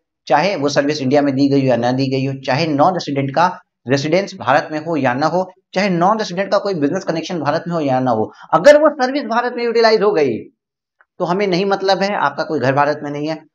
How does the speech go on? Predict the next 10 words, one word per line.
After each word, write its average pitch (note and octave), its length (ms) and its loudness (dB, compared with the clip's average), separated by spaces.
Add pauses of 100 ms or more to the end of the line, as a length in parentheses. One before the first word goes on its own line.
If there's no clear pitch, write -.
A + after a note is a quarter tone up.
(120)
हमें E3+ 160 0
नहीं F3+ 160 0
मतलब G3+ 320 0
है G#3 80 0
आपका E3+ 220 0
profession C#3+ 420 -8
भारत D3+ 260 0
में D3+ 80 -4
नहीं D3 160 -6
है, D3+ 180 -10